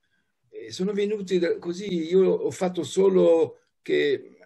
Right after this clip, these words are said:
accogliere queste cose. Non ho, non c'è s-, mai stato da me un pro-, una pro-, un programma così organizzato e tutto. Allora,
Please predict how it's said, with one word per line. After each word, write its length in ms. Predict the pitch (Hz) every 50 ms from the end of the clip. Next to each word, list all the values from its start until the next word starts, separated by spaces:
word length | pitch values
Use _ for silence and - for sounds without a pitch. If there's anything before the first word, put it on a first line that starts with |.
| _ - _ _ -
accogliere 680 | - 139 120 - - 208 196 180 147 143 127 120 117
queste 380 | 110 - 110 90 90 - - -
cose. 480 | - - - - - - _ - - _
Non 200 | - 147 143 143
ho, 240 | 147 147 143 139 131
non 380 | 123 135 131 120 135 156 151 143
c'è 240 | 139 - - 160
s-, 220 | 120 - - - 143
mai 280 | 151 160 175 185 185
stato 400 | 180 - - 170 165 170 175 165
da 140 | 147 139 143
me 380 | 139 147 165 175 185 180 180 - _ _ _ _ _
un 160 | 156 143 127
pro-, 280 | - - 147 147 156 147
una 240 | 156 147 147 135 120
pro-, 340 | - 123 139 131 127 -
un 120 | 151 143 127
programma 1080 | 120 - 127 135 131 123 135 135 139 147 151 160 160 156 151 151 147 147 139 139 131
così 380 | 123 135 131 127 120 127 143 147
organizzato 1040 | 139 127 127 135 131 127 131 120 113 113 135 135 143 143 139 131 - 131 127 123
e 60 | 117 117
tutto. 220 | - - - _ _ _ _ _ _ _ _ _ _ _ _ _ _ _ _ _ _ _ _ -
Allora, 840 | 120 147 190 226 233 220 180 165 156 147 139 131 127 101 - -